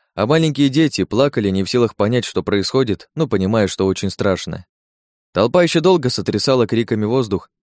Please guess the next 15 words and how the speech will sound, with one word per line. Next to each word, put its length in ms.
а 100
потом 300
все 160
воины, 300
собравшись 520
в 60
круг, 320
стали 320
исполнять 440
боевой 320
танец. 480
Бенги 380
ушла 260
в 60
хижину, 420